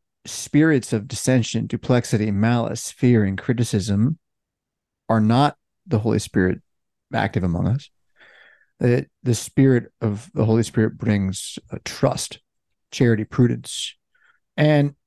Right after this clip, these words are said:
and, and growth, not, not numerically necessarily, but, like you said, in understanding. So with that, I see in, in the whole picture that we have, and we've talked about Rome plenty on this show too,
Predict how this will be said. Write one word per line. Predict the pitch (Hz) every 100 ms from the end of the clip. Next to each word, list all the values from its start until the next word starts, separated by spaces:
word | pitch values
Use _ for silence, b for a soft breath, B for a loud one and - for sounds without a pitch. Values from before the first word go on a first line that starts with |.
| -
and, | 165 160
and | 156
growth, | 143 233 277 165 - _ -
not, | 165 185 170 _ -
not | 208 196
numerically | 151 214 165 - 107 110 -
necessarily, | 110 98 - 98 - - - _ _ _
but, | 110 107 -
like | 113
you | 139
said, | 139 101 104
in | 104
understanding. | 113 104 104 - 139 127 113 123 - - _ _ _ _ _ _ _ _ _ _ _ _ _ -
So | - 165 156 135 - _
with | - 135 214 220
that, | 104 107 - _ _ _ _ _ _ _ _ _ _ -
I | 143 196
see | - - 117 120 - -
in, | 123 117 107 107 -
in | 117 110
the |
whole | 107 - 208 247
picture | - 175 143
that | 120
we | 113
have, | 110 120 104 120
and | 135
we've | 208
talked | - 135 135
about | 113 107 104 110 _ _ _ _
Rome | 127 117 120 120 113 113
plenty | - 110 113
on | 107
this | 104 107
show | 107 98
too, | - 156 107